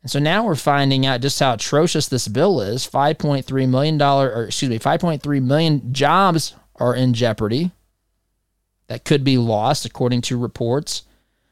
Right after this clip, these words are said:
Three point seven trillion dollars in debt. Biden says it costs nothing. Manchin says it costs too much. The liberals in the House, the radicals,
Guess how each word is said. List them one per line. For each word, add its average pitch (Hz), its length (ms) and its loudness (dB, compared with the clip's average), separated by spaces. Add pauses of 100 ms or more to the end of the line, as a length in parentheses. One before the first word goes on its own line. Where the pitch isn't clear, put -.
(140)
Three 156 160 2
point 160 300 0
seven 151 340 2
trillion 185 880 2 (960)
dollars 147 480 4
in 139 160 4
debt. 117 520 -2 (420)
Biden 160 320 2
says 147 180 2
it 123 100 -6
costs 131 360 0
nothing. 123 440 -2
Manchin 165 400 2
says 139 220 0
it 123 80 -6
costs 135 340 -2
too 202 220 2
much. 120 500 -2 (1120)
The 127 100 -2
liberals 175 400 4
in 156 80 0
the 139 100 0
House, 170 560 0
the 117 120 -8
radicals, 147 720 0